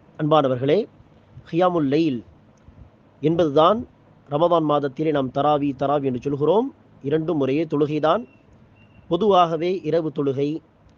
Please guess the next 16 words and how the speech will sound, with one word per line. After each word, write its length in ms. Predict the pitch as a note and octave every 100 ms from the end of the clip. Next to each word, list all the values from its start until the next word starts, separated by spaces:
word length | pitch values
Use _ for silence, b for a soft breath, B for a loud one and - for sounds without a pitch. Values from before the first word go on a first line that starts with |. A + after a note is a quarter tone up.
| _ _ _ _ -
கடமையான 540 | D#3 F3+ F3+ F3+ G#3
தொழுகைக்கு 460 | E3+ E3+ D#3+ D3+ C3+
பிறகு, 520 | C#3 C#3+ C#3 C#3+ D3+ - _ -
ஃபர்தான 440 | D3 D3+ E3+ G3
தொழுகைக்கு 440 | E3 D#3 D3 C3+ D3
பிறகு 260 | C3+ C3+ C#3
அல்லாஹ்விடத்திலே 560 | C#3 D#3 C3+ B2+ D3 C3
மிக 400 | C3 D#3 G#3+ - _ _ _ - _ _ _ _ _ _ _ - - - - - - - - - - - - - C3+
விரும்பத்தக்க 840 | D#3+ A3+ G#3 D#3+ D3+ - D3 A2+
தொழுகையாக, 640 | D#3 E3 D#3 C3+ C3 B2+ E3
அல்லாஹ்வுக்கு 440 | D3 D#3+ C#3+ C#3
மிக 180 | C#3+ C#3
பிடித்த 380 | C3+ F3+ G3 E3+
ஒரு 100 | C#3+
தொழுகையாக 400 | C#3 C#3+ C#3+ C3
இருக்கிறது. 560 | B2+ D#3 F3 D#3+ G3+